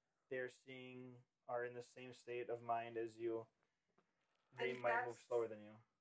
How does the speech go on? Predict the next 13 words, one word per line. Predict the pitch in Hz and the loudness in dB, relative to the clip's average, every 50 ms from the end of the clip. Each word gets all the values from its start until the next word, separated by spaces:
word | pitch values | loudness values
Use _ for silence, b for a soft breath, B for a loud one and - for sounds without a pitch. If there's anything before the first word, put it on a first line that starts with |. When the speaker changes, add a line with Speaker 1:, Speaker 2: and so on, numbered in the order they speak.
| _ - | _ 0
Speaker 2:
Yeah, | 277 302 - - - - 208 | 4 6 6 6 4 4 4
that's | - 220 - - | 2 2 2 -2
gonna | - 277 277 262 | -6 -4 -4 -4
be | 226 220 208 196 | -4 -4 -4 -2
one | 190 196 196 196 | 0 0 0 2
of | 185 | 2
the | 185 170 | 4 2
upcoming | 180 180 - - 175 170 170 - | 2 2 0 -6 -12 -10 -4 -2
topics | 165 165 - - 165 - - _ _ | -2 -2 -2 -4 -10 -14 -16 _ _
too, | - 277 226 165 156 151 - | -6 -2 -2 -2 -2 -2 -2
is | 170 160 156 151 151 - _ _ _ _ _ _ _ _ _ _ _ _ - | -2 -2 -2 -4 -8 -14 _ _ _ _ _ _ _ _ _ _ _ _ 4
dealing | 214 208 202 202 190 | 4 4 4 2 0
with | 185 185 175 | -2 -2 -2